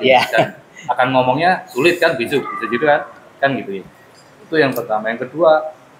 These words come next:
Speaker 1: kalaupun dia terdaftar petani, alokasinya pinten, kan gitu. Kalau alokasinya lima puluh kilo atau mungkin malah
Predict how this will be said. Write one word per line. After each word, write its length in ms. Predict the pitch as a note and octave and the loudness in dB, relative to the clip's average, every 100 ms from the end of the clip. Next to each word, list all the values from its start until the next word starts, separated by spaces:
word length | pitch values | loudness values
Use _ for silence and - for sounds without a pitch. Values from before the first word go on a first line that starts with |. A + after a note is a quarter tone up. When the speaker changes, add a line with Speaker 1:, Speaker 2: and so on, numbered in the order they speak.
| - - | -20 -4
Speaker 1:
kalaupun 320 | C#3+ D#3 E3+ D3 | 0 2 2 2
dia 160 | C#3+ | 2
terdaftar 560 | C#3+ - - C3 C3 - | 2 -6 -8 -2 0 0
petani, 560 | - E3+ F3+ E3 E3 - - - - - - - - - | 0 0 0 -4 -10 -14 -20 -20 -20 -20 -20 -20 -20 -2
alokasinya 720 | C3+ C#3 C#3+ C#3 E3 G3 G3 - - - - | 0 2 0 -4 -4 -2 -4 -10 -20 -20 -10
pinten, 480 | F3+ F#3+ F#3+ D3+ E3+ - - - _ _ _ - | -6 -2 0 0 -4 -10 -20 -20 _ _ _ -14
kan 80 | D#3 | -8
gitu. 220 | C#3 G#2+ - - - - - - | -6 -6 -10 -20 -20 -20 -20 -6
Kalau 180 | B2 C#3 | 0 2
alokasinya 960 | D3 D3+ D3+ D3+ E3 E3 E3 E3 D#3+ - - - - - - - _ _ _ _ _ - - - - - - - | 4 4 2 -2 -2 0 2 2 0 -8 -20 -20 -20 -20 -20 -20 _ _ _ _ _ -20 -20 -18 -20 -20 -20 -8
lima 300 | C#3+ D#3+ D#3+ | -2 0 0
puluh 240 | E3 E3 | 2 2
kilo 160 | E3+ G3+ | 4 4
atau 240 | F3+ D#3+ | 4 2
mungkin 240 | D#3+ D#3+ E3 | -2 -4 0
malah 320 | D#3 D#3 | 2 2